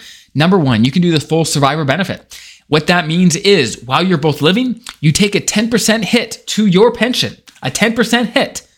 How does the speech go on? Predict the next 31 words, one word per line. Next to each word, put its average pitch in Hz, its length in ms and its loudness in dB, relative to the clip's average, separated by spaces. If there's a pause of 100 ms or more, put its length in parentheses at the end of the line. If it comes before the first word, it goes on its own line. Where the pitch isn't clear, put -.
(180)
to 180 120 -2
your 247 120 -4
pension, 156 360 -2 (640)
but 220 380 2
when 165 340 2
you 190 80 2
pass 160 320 -2
away, 120 340 0
they 123 220 0
get 135 180 -6
fifty 160 400 -6
percent 98 460 -6 (360)
of 110 320 0
your 101 420 -2
gross 95 440 -6
pension. 131 380 -4 (380)
With 151 260 -2
that 156 340 -2 (100)
option, 226 540 -2
they 147 260 0
can 175 380 -2
stay 156 220 -2
on 160 100 -2
your 147 120 0
health 151 200 -2
insurance 120 400 -2
if 117 160 -4
you 127 60 -6
pass 117 280 -2
away 123 120 0
first. - 320 -2